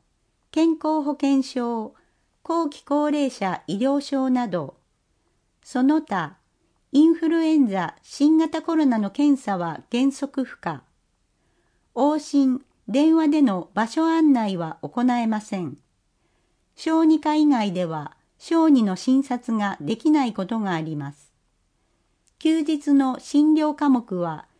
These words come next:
通常の診療日と科目が異なる場合があります。医療機関名の横の科目が、休日診療の診療科目となります。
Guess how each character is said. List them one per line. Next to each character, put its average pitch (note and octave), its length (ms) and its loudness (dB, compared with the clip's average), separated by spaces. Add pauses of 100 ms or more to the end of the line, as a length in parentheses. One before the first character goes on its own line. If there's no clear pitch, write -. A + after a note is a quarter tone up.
(180)
通 D#4 300 -2
常 D4 260 2
の C4+ 220 2
診 C#4+ 320 4
療 D4 220 0
日 G3+ 120 -6
と D#3+ 320 -10 (240)
科 A#3+ 140 -4
目 D4 280 4
が D4+ 160 2
異 D4 280 -2
な D#4 120 4
る C4 140 0
場 G#3+ 240 0
合 A#3 180 -2
が G#3+ 140 -2
あ G3+ 80 -4
り F#3+ 140 -6
ま E3 160 -6
す。 - 240 -20 (1120)
医 B3 120 -2
療 D#4 260 0
機 - 120 -14
関 D#4+ 300 2
名 G3+ 220 -2
の E3+ 320 -6 (120)
横 G#3 300 -4
の C#4 140 4
科 B3+ 140 -2
目 A#3 340 -2
が、 G3 260 -8 (420)
休 D#4 260 0
日 D#4 180 -4
診 D4+ 420 2
療 G3 240 -2
の E3 300 -6 (200)
診 D4+ 320 2
療 D4+ 240 2
科 D4 140 0
目 C4 220 2
と F#3+ 140 -6
な F3 140 -4
り D#3+ 120 -8
ま C#3 160 -10
す。 - 200 -20